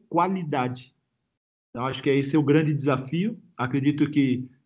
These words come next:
pelo que eu vi até agora, esse é o grande desafio. Já vi muitos países da África nesse Afrobasket conseguindo fazer isso, e não é à toa que estiveram aí já qualificados pro Afrobasket, as primeiras equipas, é, de cada grupo,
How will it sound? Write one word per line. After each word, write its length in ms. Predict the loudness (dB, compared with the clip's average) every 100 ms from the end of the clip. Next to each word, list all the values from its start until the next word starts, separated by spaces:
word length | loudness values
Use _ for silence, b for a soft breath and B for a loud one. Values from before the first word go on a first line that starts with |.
| 2
pelo 220 | 4 6
que 120 | 6
eu 80 | 6
vi 300 | 6 4 4
até 200 | 2 -2
agora, 460 | -2 0 0 0 -2
esse 160 | -2
é 20 | 0
o 20 |
grande 260 | 0 -2 -4
desafio. 580 | -4 -4 -2 -2 -4 -8 _ _ _
Já 120 | 0
vi 460 | 4 8 8 8 4
muitos 260 | 0 -2 -2
países 380 | 0 2 0 0
da 220 | 4 4
África 580 | 2 -4 -4 -4 -4 -8
nesse 240 | -8 -2
Afrobasket 600 | -2 -2 -2 0 -2 -4 -6
conseguindo 680 | -4 -2 -2 2 2 4
fazer 320 | 2 2 2 0
isso, 320 | -2 -4 -16 _ _ _ _
e 120 | -4 0
não 180 | 2
é 120 | 4 2
à 100 | 2
toa 340 | 4 4 4
que 460 | 4 2 2 0 -8 _
estiveram 500 | -12 -6 0 0 0
aí 120 | 0 0
já 340 | 0 -2 -4 -8
qualificados 640 | -4 -2 -4 -2 -2 -2
pro 200 | -4 -2
Afrobasket, 640 | -2 -2 -2 -2 -4 -6
as 100 | -6
primeiras 460 | -4 -4 0 0 0
equipas, 520 | -2 -2 -2 -4 -6 b b b _ -2
é, 640 | 0 2 2 0 -2 -4 -4
de 120 | -2
cada 260 | 0 2
grupo, 440 | 4 4 4 2